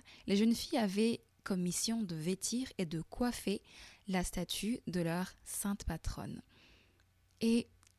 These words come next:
voyez-vous que la tâche de coiffer la statue était attribuée aux femmes célibataires entre vingt-cinq et trente-cinq ans, car on les considérait comme étant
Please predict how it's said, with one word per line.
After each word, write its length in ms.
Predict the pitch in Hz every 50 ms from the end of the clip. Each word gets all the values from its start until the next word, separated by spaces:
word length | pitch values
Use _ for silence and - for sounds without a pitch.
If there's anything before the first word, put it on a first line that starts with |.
| _ _ _ _ _
voyez-vous 460 | 196 208 220 226 233 226 240 320 349
que 120 | - -
la 180 | 202 190 180 180
tâche 460 | - - 262 262 277 285 - - - -
de 200 | 170 160 170 170
coiffer 580 | - _ - - 240 240 240 - - - 311
la 120 | 285 214 180
statue 500 | - - 185 175 - - - 208 269 359 - _ _ _ _ _ - - - - _ _ - - _ _
était 300 | - 202 - - - 302
attribuée 640 | 285 - - 214 196 165 170 165 175 226 269 - _ _ _
aux 100 | - 160
femmes 280 | 160 - - 214 247 262
célibataires 720 | - 214 185 175 160 160 160 - - 170 190 202 - - -
entre 320 | - 160 165 165 - - 180
vingt-cinq 600 | 170 160 160 165 - - - 196 196 220 226 - - - -
et 160 | 226 233 240
trente-cinq 680 | - - - - 170 170 - - - 160 - - -
ans, 180 | 170 180 208 240 - - - - - - _ _ _ _
car 520 | - - 190 180 185 208 233 - - - _ -
on 100 | 277 277
les 120 | 254 214
considérait 680 | - - - 180 - - - - 165 156 160 160 160 170 -
comme 180 | - 226 214 202
étant 380 | 180 - - - 156 160 196